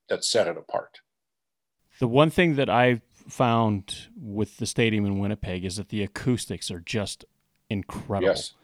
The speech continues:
Speaker 2: That you can literally sit in the stands and hear the players on the field.
Speaker 1: Yeah.
Speaker 2: They're talking to each other on the field. You can hear that in the stands. It's so amazing.
Speaker 1: At the preseason game with the Bombers in Edmonton,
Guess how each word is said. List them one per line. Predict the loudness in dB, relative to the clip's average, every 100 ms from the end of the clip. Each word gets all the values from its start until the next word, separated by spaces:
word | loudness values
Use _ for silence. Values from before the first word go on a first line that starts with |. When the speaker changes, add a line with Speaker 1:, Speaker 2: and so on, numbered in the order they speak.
| _ _ _
Speaker 2:
That | 0 0
you | 4
can | 6 6 6 8
literally | 8 8 6 2
sit | 4 4
in | 4
the | 2
stands | 2 2 2 -2 -4
and | -4
hear | 0 2 2
the |
players | 0 0 2 2 -2 -8 _
on | 2 2 2
the | 2
field. | 2 2 -2 -4
Speaker 1:
Yeah. | -4 -6 _ _ _ _ _ -6
Speaker 2:
They're |
talking | 2 2 4 0
to | 0
each | -2 0
other | 0 0
on |
the | -2
field. | 0 2
You | 0
can | 0 -2
hear | 2 2
that | 4 0
in | 0
the | -4
stands. | -4 -6 -6
It's | -8
so | 2 4 4
amazing. | 0 -4 -6 -8 4
Speaker 1:
At | 4 4
the | -2
preseason | -2 -4 -4 -4 -8 -4
game | -2 -2 -4 -6
with | -2 -2 -2
the |
Bombers | 2 4 4 2 -4 -8 -10
in | -12 -4
Edmonton, | 0 0 -2 -4 -12 -12